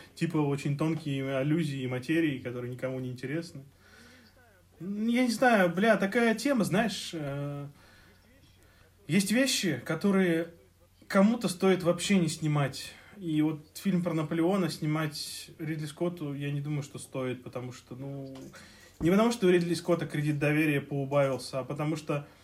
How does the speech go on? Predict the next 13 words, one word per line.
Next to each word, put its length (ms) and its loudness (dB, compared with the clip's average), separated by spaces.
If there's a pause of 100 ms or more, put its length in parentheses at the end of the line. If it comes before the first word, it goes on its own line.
(520)
эм, 640 -2 (720)
ну, 100 -4
я 140 4
не 60 4
знаю, 300 2
это 200 -2 (320)
вот 240 -2 (240)
ты 120 0
с-, 200 -6 (500)
когда 220 4
проговариваешь 500 2
эту 140 -6
фразу, 420 0